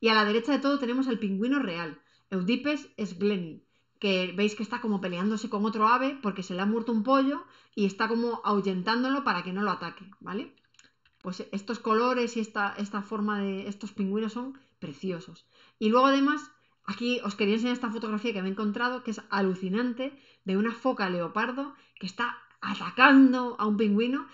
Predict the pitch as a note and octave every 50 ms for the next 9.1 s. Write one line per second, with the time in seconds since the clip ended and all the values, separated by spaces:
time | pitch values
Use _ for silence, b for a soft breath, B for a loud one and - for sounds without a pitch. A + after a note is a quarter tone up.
0 | B B - G#3+ G#3+ B3 B3+ - C#4+ B3+ G3+ B3+ C#4 D4 D4 C#4 C4 A3+ A3+ B3
1 | C4+ C4+ C#4 C#4+ C#4+ B B B - G#3+ G3+ G3+ B3 B3 C4+ C4+ - D#4+ - B3
2 | B3+ - C#4 G#3 G#3 G#3 G3+ A#3+ B3 B3 A3+ G#3 G3 G#3 G#3+ B3 C4 C4+ D4 D#4
3 | D4+ - b b b b b - G3+ G3 F#3+ F#3+ - - - A3+ B3 C4 C#4 C4+
4 | - D4 D#4 D#4+ - - b b b b b G3+ G#3 G#3+ A#3+ B3 A3+ F#3+ F3+ G#3+
5 | A3+ A#3 B3 A#3+ B3 A3+ - A#3 A3+ G#3+ - G#3 G3+ G#3 A3+ A#3 A#3 - E3 -
6 | F#3 F3+ E3+ D#3+ C#3+ D3+ E3+ - _ _ _ _ _ _ _ F#3+ F3+ E3+ D#3+ F3+
7 | F3 E3+ G#3 A3 G#3+ B3+ B3 C4 C4 A#3+ A3+ B B B B B B B - G3+
8 | G#3 G#3+ C4 A#3 G#3+ B3+ B3 A#3 A#3+ A#3 A3+ A3 G#3+ G#3 G#3 A3+ A#3 A#3 G#3 F#3+
9 | -